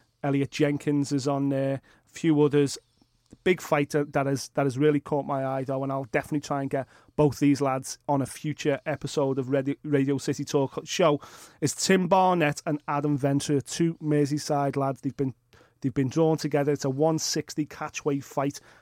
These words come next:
Again, I will try and get them into the studio, and we'll do a little bit of a face-off before that event at the Echo Arena on February sixteenth. Now, before we crack on with boxing, big man, I just wanna ask you about the Super Dupers at the moment. I am, of course, as a fellow Copite,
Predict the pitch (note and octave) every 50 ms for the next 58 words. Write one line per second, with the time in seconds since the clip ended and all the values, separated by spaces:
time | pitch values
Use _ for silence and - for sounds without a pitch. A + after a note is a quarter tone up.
0 | _ _ _ - C#3+ C3+ C#3+ C#3 C3+ B2+ - - C#3 C3 B2+ D3 C#3+ - - -
1 | C3+ C3+ C3+ A#2+ C#3 B2+ - - C3+ C3+ - D#3+ D3 C#3+ - C3+ C3+ B2+ - -
2 | - C3+ B2+ B2 A#2+ C3 C3 B2+ B2 - - - _ _ - C3+ C3+ C3 A#2+ C#3
3 | C3+ C3 C3+ - D3+ A#2+ C3+ C3+ C3 A#2 B2+ - - - C3+ C3 A#2+ - - B2+
4 | A#2+ - - C#3 C3 - - - D3 C#3 C3+ C3 B2 A#2+ D#3 F#3 G3 F3 C3 D3
5 | C#3+ C#3 C3+ - - _ - - _ _ _ - - F3+ - G3 F3 D#3 - -
6 | C#3 C3+ C3 C3 C3 C3 C3 C3+ - _ _ _ _ _ - C#3 A#2+ - - C3
7 | B2 A#2 A#2+ B2 B2 A#2+ A#2+ A#2+ C3 _ _ _ _ _ _ - - - - -
8 | - B2 - - - - - D#3+ C#3+ C3+ A#2 - - - - _ _ _ _ _
9 | _ _ _ _ _ - - - - - - - - F3+ F3 F#3+ - - A#3 A#3+
10 | B3 G#3+ - - - - G#3 - - A3 G#3 F#3+ D#3+ - F#3 G3+ G3+ - - -
11 | G#3+ F3 F#3 E3 C#3+ E3 E3 E3 E3+ D#3+ F#3+ - - G#3+ F#3 E3+ - F#3+ F3 E3
12 | - - F#3+ F3+ D#3+ - F3 E3+ - - D#3+ - - F#3+ F3 - D#3+ B2+ E3+ F#3
13 | F3 - G#3 F3+ G3 G3+ G3+ F#3 F3+ E3+ D#3+ D3+ D#3 D3+ - F3+ F3 F3 F3+ F3
14 | D#3 - - E3 D#3 D3 D3+ D3+ - D#3 D3 C#3 D3+ C#3+ D3 D3 - - F3+ D#3+
15 | D#3 D3 C#3+ - E3 D3 - - D#3+ D#3+ E3+ -